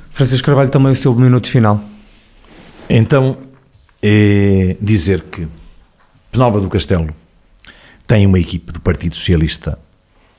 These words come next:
Speaker 2: é, con-, construída há alguns anos, que se mantém junta. Portanto, é uma equipa que já demonstrou competência, é, confiança e muito trabalho. Portanto,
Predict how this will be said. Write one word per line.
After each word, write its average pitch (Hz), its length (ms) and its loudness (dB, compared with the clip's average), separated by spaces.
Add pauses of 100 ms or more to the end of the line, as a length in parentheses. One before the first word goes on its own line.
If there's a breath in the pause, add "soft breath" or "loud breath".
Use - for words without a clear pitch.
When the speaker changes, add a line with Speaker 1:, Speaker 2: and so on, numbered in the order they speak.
Speaker 2:
é, - 60 -4
con-, 113 320 0 (200)
construída 87 640 -2
há 90 60 -4
alguns 90 300 0
anos, 85 320 -6 (220)
que - 80 -6
se 117 100 2
mantém 98 380 2
junta. 90 400 -2 (840 soft breath)
Portanto, 95 480 -2
é 123 100 2
uma 127 140 4
equipa 104 540 -2
que - 120 -8
já 127 160 2
demonstrou 110 520 0 (120)
competência, 98 640 -4 (640 loud breath)
é, 104 220 2
confiança 113 760 0 (120)
e 104 100 2
muito 107 240 4
trabalho. 71 360 -4 (1000 loud breath)
Portanto, 110 640 0